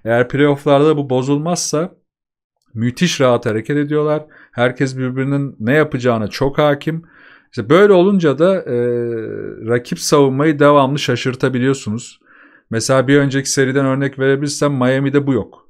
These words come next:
Yani Miami'de rakibi şaşırtabilecek hiçbir şey yok. Yani ya işte Butler bir şeyler yapacak.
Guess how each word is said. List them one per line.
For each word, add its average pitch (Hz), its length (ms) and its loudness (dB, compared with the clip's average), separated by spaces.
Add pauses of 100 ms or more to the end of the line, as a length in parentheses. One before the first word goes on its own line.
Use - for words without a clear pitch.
(160)
Yani 98 500 -8
Miami'de 117 760 -4
rakibi 113 380 -6
şaşırtabilecek 123 1000 -4 (280)
hiçbir 131 280 0
şey 151 240 4
yok. 120 240 0
Yani 110 420 -4 (180)
ya 135 160 -8
işte 113 240 -6
Butler 127 360 0
bir 107 60 -10
şeyler 123 300 -2
yapacak. 117 560 -6